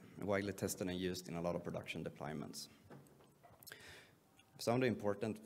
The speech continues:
things that you get from tuf is that it describes, for instance, what are the steps to securely verify an update from a client side perspective,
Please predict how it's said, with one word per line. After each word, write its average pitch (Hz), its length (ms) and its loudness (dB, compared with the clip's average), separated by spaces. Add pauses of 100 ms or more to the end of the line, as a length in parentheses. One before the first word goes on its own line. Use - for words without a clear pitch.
(100)
things 110 300 2
that - 580 0
you 92 100 -4
get 92 220 2
from 104 160 2
tuf 117 260 -2
is - 120 -8
that 87 160 2
it 90 40 0
describes, 90 680 0 (320)
for 95 80 0
instance, 92 400 -2
what 98 120 4
are 95 120 2
the 92 80 -4
steps - 400 -2 (100)
to 87 300 -2 (280)
securely 92 480 0
verify 87 540 4 (100)
an 85 100 -2
update - 540 -2
from 85 140 -4
a 80 60 -4
client 90 260 2
side 101 160 -4
perspective, 120 560 -4